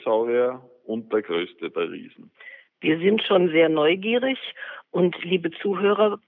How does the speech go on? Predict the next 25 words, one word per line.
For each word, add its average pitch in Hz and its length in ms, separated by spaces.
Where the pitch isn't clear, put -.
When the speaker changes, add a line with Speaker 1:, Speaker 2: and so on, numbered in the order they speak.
Speaker 2:
informieren 165 800
Sie 190 140
sich 185 200
auf 156 160
der 151 180
Homepage 156 520
der 139 460
World 151 200
Money 143 320
Fair 143 140
Digital, 143 840
auf - 160
der 147 140
speziell 147 600
von 156 200
der 139 100
Münze 143 300
Österreich 143 440
kreierten 147 680
Präsentationsseite 139 1160
der 127 120
Münze 139 320
Österreich. - 540
Herr 117 120
Stasig, 185 460